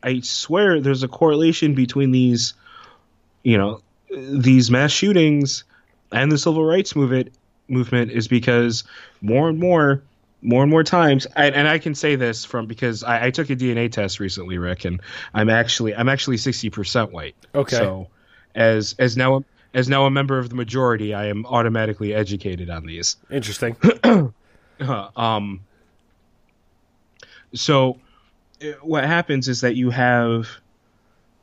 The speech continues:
Speaker 1: white folks basically being told that they're more likely going to be treated like everyone else is, and <laughs> they become terrified
Speaker 2: Exactly.
Speaker 1: by that idea.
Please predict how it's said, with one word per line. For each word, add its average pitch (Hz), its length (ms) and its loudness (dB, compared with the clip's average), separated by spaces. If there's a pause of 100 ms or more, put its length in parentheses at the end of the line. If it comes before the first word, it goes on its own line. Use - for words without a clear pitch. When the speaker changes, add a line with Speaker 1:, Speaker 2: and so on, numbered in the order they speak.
(560)
Speaker 1:
white 151 340 2
folks 131 280 -2
basically 131 400 0
being 120 260 2
told 98 440 0 (360)
that 120 180 2
they're 123 120 4
more 127 240 4
likely 147 340 2
going 131 280 0
to 131 60 -4
be 123 140 2
treated 120 420 0
like 98 180 -2
everyone 117 420 2
else 113 320 0
is, 180 360 2 (1080)
and 131 540 2 (260)
<laughs> - 260 -20
they 139 220 2
become 143 480 -2 (100)
terrified - 920 0
Speaker 2:
Exactly. 156 420 4
Speaker 1:
by 131 140 2
that 120 180 -4
idea. 101 380 -6